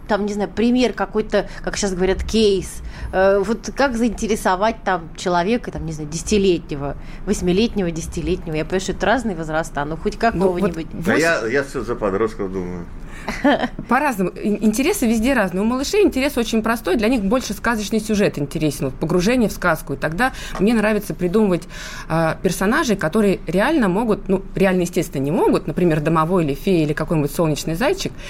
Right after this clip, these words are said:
Speaker 2: но что вот ребенок может их представить, что они есть у него
Speaker 1: Ну,
Speaker 2: в квартире.
Speaker 1: теоретически, да.
Speaker 2: Теоретически, да.
Speaker 1: Да.
Speaker 2: Для школьников это ближе домовенок,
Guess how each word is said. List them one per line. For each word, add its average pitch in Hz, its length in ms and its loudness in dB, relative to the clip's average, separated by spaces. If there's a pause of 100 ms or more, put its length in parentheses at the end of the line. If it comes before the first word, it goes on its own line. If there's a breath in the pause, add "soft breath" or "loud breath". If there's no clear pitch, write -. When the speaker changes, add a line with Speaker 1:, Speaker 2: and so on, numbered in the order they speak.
(140)
Speaker 2:
но 180 60 0
что - 140 2
вот 170 120 0
ребенок 226 360 2
может 208 320 2
их 180 100 -4
представить, 214 500 0
что - 160 -4
они 208 180 2
есть 190 280 0
у 160 40 2
него 165 120 2
Speaker 1:
Ну, 220 100 4
Speaker 2:
в - 40 -6
квартире. 240 560 2
Speaker 1:
теоретически, - 80 -6
да. 208 260 0
Speaker 2:
Теоретически, 160 460 0
да. 151 220 0
Speaker 1:
Да. 180 120 -6 (340 loud breath)
Speaker 2:
Для 180 140 2
школьников 226 540 0
это 180 160 2
ближе 170 320 0
домовенок, 185 600 0